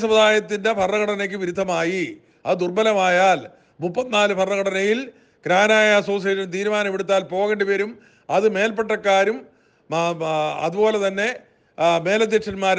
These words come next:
ശ്രദ്ധിക്കണമെന്നാണ് ഞാൻ പറഞ്ഞത്. അങ്ങനെയാണ് അതിനകത്ത് പറഞ്ഞിരിക്കുന്നത്. ഈ ഭരണഘടന, ക്നാനായ സമുദായ ഭരണഘടന കളയരുതെന്നാണ് പറഞ്ഞത്, അല്ല കളയാനല്ല. ഞങ്ങൾ പോകുമെന്നും പറഞ്ഞിട്ടില്ല. നിങ്ങൾ ഒന്നുകൂടെ കേട്ട് നോക്ക്.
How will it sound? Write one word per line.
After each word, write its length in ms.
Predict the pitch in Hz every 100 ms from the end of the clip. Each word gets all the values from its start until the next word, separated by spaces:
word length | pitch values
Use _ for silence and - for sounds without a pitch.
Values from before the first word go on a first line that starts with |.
| 180
ശ്രദ്ധിക്കണമെന്നാണ് 600 | 190 214 233 233 233 196 175
ഞാൻ 60 | 151
പറഞ്ഞത്. 280 | 135 110 101 _ -
അങ്ങനെയാണ് 280 | 165 233 226
അതിനകത്ത് 240 | 226 220 202
പറഞ്ഞിരിക്കുന്നത്. 520 | 196 196 180 151 113 - _ _ 175
ഈ 20 | 226
ഭരണഘടന, 360 | 226 240 240 240 220
ക്നാനായ 300 | 196 220 233
സമുദായ 260 | 233 233 233 220
ഭരണഘടന 380 | 220 220 220 233 - - _ -
കളയരുതെന്നാണ് 720 | 180 202 233 233 233 240 240 220
പറഞ്ഞത്, 300 | 208 175 135 110 -
അല്ല 100 | 180 180
കളയാനല്ല. 640 | 190 220 226 226 196 156 113 - _ _ _ _ -
ഞങ്ങൾ 160 | 180 226
പോകുമെന്നും 380 | 220 226 233 240 226
പറഞ്ഞിട്ടില്ല. 360 | 214 196 190 180
നിങ്ങൾ 140 | 202 208
ഒന്നുകൂടെ 220 | 214 214
കേട്ട് 180 | 190 208 190
നോക്ക്. 220 | 143 120